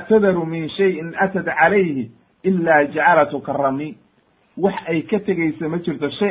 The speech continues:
alla shaygay u timaaddo oo Ilaahay amray, intay baabi'iso ayay waxay ka dhigaysaa gam, oo waxa weeye wax budo ah oo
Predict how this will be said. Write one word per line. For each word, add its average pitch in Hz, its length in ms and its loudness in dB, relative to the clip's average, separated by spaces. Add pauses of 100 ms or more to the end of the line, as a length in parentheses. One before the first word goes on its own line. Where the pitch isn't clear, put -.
alla 165 220 0
shaygay 170 340 -2
u 208 140 -4
timaaddo 143 600 2 (340)
oo 170 140 0
Ilaahay 170 440 6
amray, 165 500 2 (320)
intay 165 360 2
baabi'iso 160 840 2 (260)
ayay 180 260 4
waxay 165 280 2
ka - 160 -2
dhigaysaa 147 480 2 (140)
gam, 190 240 2 (320)
oo 160 120 2
waxa 165 220 6
weeye 156 220 4
wax 156 260 2 (120)
budo 156 180 0
ah 160 260 8 (320)
oo 165 180 8